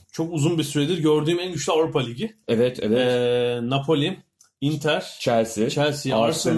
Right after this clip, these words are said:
Speaker 1: Arsenal, e, Valencia,
Speaker 2: Evet.
Speaker 1: Se-, Sevilla'da mı var? Sevilla, yok. Sevilla var, evet, falan.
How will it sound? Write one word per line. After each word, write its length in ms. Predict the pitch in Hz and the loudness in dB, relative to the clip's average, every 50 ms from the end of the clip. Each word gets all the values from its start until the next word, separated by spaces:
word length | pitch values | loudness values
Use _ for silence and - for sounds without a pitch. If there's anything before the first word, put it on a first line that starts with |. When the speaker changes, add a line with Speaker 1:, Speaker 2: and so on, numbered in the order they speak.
| 170 202 233 233 | 2 2 0 -2
Speaker 1:
Arsenal, 400 | - - 139 135 135 135 135 127 | -4 -6 -6 -4 -2 -2 -2 -2
e, 60 | 123 | -2
Valencia, 680 | 131 135 156 175 175 170 - 185 180 180 202 220 226 226 - _ _ _ _ _ _ _ _ - | 0 0 0 0 0 -4 -4 -4 -4 -2 -2 -4 -4 -8 -12 _ _ _ _ _ _ _ _ -4
Speaker 2:
Evet. 260 | 104 101 98 85 87 90 - | -2 -2 0 -2 -4 -6 -6
Speaker 1:
Se-, 180 | 135 139 135 - | -6 -6 -6 -10
Sevilla'da 400 | - - 120 120 156 160 135 117 | -12 -10 -8 -6 -6 -6 -8 -8
mı 160 | 107 98 92 | -10 -12 -16
var? 220 | - 92 90 - _ _ _ _ _ _ _ _ _ | -20 -20 -20 -20 _ _ _ _ _ _ _ _ _
Sevilla, 720 | - - 131 127 139 156 151 139 135 170 214 226 - _ _ _ | -8 -6 -4 -2 -2 -2 -2 -2 -4 -4 -6 -8 -10 _ _ _
yok. 400 | 117 113 - - - _ _ _ _ | -10 -10 -10 -10 -16 _ _ _ _
Sevilla 440 | - 135 131 135 151 143 127 117 | -2 -2 0 2 2 2 2 0
var, 160 | 120 160 190 180 | 0 0 -2 -2
evet, 420 | 139 120 127 175 214 214 - - - - | -4 -4 -4 -6 -6 -8 -10 -16 -6 -4
falan. 400 | 135 135 180 233 240 233 - | 0 0 2 2 0 -2 -6